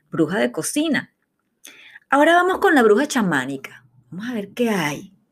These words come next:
Ustedes saben que la bruja chamánica interactúa con el mundo espiritual, alcanzando diferentes estados de al-,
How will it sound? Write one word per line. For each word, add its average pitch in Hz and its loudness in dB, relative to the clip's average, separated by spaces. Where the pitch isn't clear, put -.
Ustedes 311 2
saben 370 -4
que 370 0
la 302 4
bruja 240 4
chamánica 208 0
interactúa 175 0
con 214 -4
el 170 -4
mundo 160 -10
espiritual, 175 -4
alcanzando 160 -6
diferentes 190 -6
estados 175 -2
de 196 0
al-, 170 -4